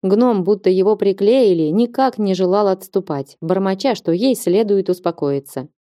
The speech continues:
Алине это так надоело, что она желала сейчас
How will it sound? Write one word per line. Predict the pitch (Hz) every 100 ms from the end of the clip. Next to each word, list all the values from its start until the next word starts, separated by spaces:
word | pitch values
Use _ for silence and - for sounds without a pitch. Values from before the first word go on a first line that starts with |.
| _ -
Алине | 190 214 302 247 170
это | 202 190 160
так | - 127 -
надоело, | 160 160 160 208 240 160 - -
что | - 208
она | 220 254 240
желала | 180 214 240 240 208
сейчас | 214 190 254 254